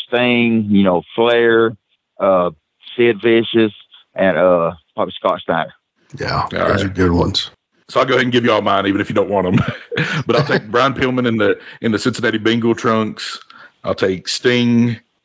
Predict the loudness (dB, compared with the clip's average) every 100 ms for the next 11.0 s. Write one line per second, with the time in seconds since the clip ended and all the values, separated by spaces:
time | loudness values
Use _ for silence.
0 | _ _ _ -2 0 2 2 2 2 2
1 | 0 -2 -6 -4 -4 -2 -2 0 0 -2
2 | -6 -14 -20 -20 -20 -14 -4 -2 0 0
3 | 0 -4 -4 -4 -2 0 0 0 -2 -2
4 | 0 0 0 -2 -2 -2 -2 -6 _ _
5 | _ -4 -4 -2 0 0 -2 -4 -4 -4
6 | -10 -4 -2 0 -2 -2 2 4 2 2
7 | 0 2 2 0 0 0 -2 -4 -4 -4
8 | -2 -4 -2 -2 -2 0 0 0 0 0
9 | -2 0 2 2 2 0 0 -2 -2 -4
10 | -4 0 2 2 0 -4 -2 -2 -2